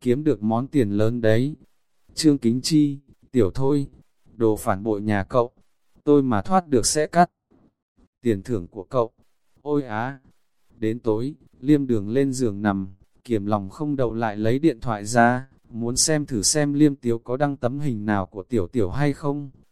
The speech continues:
Nếu anh nhớ không nhầm thì, đã bốn ngày nay không thấy Liêm Tiếu đăng hình Tiểu Tiểu. Hạng mục bế tắc đã tìm ra được giải pháp và dần vận hành suôn sẻ.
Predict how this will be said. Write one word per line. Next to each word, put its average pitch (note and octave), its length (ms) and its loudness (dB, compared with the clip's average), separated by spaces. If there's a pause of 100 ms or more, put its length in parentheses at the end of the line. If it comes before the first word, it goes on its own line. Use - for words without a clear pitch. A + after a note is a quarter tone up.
(240)
Nếu A2+ 260 0
anh C#3+ 260 0
nhớ B2 200 0
không D3 260 -6
nhầm G#2+ 260 -2
thì, G#2 340 -8 (280)
đã A#2+ 180 -4
bốn B2+ 300 -6
ngày A#2 180 0
nay C#3 220 0
không C#3+ 260 -6
thấy A#2+ 220 0
Liêm D3+ 220 4
Tiếu A#2+ 240 -2
đăng D3 220 -2
hình A2+ 220 -4
Tiểu G#2 220 -2
Tiểu. G2 420 0 (480)
Hạng A2+ 320 -6
mục G2+ 180 -6
bế A#2 180 0
tắc F#3 220 -2
đã B2+ 160 -4
tìm A2+ 280 -4
ra C3+ 220 2
được A2+ 180 -4
giải G2+ 240 -2
pháp F3 320 2
và G#2 160 0
dần G#2 260 -2
vận A2 180 -8
hành G#2+ 220 -2
suôn C#3+ 240 -2
sẻ. F#2 400 0